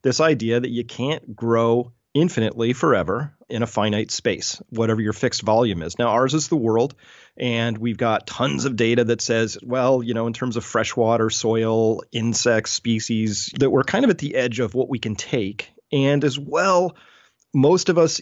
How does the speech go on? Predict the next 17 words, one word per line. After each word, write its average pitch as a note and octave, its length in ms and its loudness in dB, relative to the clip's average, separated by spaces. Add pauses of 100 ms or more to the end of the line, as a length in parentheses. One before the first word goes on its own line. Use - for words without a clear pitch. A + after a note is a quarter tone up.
(120)
eat D3+ 360 -4 (260)
fossil C3+ 320 2
fuels. B2+ 580 -2
That's A2+ 220 -2
just - 220 -6
how A#2+ 100 0
we A2 140 0
live, A2 260 2
unless A2 260 -2
we A#2 60 -4
live G#2+ 160 -2
an G#2+ 80 0
agrarian G#2+ 460 2
lifestyle G#2+ 440 0
somewhere G#2+ 260 -2
in G#2 60 0
Africa. G#2 500 -2